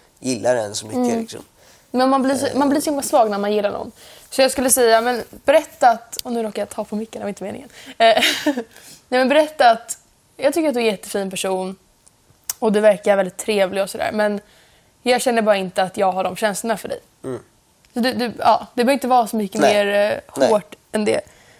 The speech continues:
Speaker 2: Eh,
Speaker 1: Säg bara hur, hur du känner, liksom, och så kommer det nog bli bra.
Speaker 2: Ja, precis. För det blir bara värre ju längre tiden går. Så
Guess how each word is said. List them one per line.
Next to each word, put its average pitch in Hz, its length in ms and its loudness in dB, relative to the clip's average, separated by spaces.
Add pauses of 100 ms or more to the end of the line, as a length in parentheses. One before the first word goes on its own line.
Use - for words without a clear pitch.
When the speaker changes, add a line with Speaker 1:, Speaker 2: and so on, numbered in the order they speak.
(200)
Speaker 2:
Eh, - 120 6
Speaker 1:
Säg 170 260 6
bara 127 180 2
hur, 117 200 -4
hur 120 160 -4
du 117 80 -4
känner, 107 360 -4
liksom, 107 280 -14
och - 340 -16
så - 140 -14
kommer 107 260 -14
det - 60 -16
nog - 260 -20 (100)
bli 101 80 -16
bra. 101 160 -16 (1000)
Speaker 2:
Ja, 220 260 2
precis. - 440 -2 (240)
För 262 100 2
det 254 100 4
blir 220 220 2
bara 190 140 2
värre 190 260 -4
ju 104 60 -6
längre - 260 -8
tiden - 220 -8
går. - 160 -10 (120)
Så - 200 -14